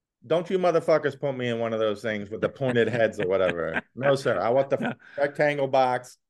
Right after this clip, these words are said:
Speaker 1: I want it as modern slash ikea, s-, non-scary as possible.
Speaker 2: But there is, you know, I guess there, there is a reason. I guess, you know, I,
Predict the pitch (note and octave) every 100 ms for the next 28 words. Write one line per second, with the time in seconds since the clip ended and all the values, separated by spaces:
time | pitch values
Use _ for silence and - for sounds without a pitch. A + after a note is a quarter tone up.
0 | _ C3+ D3 C3+ B2+ D3+ D#3+ F3 E3+ E3
1 | _ _ _ _ A2+ D3+ D#3+ E3 D#3+ D#3
2 | - C#3+ C#3+ C#3 A2+ A2+ - E3 D#3+ D#3+
3 | D3 C#3+ _ _ - - C3+ C3+ C#3 D3
4 | C#3+ - C3+ B2+ B2 A#2+ A2 - A2 F#2+
5 | F2 C#2 C2 - _ _ _ _ _ _
6 | _ _ _ _ _ D3+ F#3 G3+ A3+ A#3+
7 | A3 - D#3+ F#3 E3+ E3+ D#3+ F#3+ D3+ E3
8 | - C#3+ C3+ D#3 F#3+ F3+ D#3+ D#3 D#3+ D#3
9 | D3+ D#3 C#3+ C#3 D3+ D3 - - C3 G#2+
10 | F#2+ A2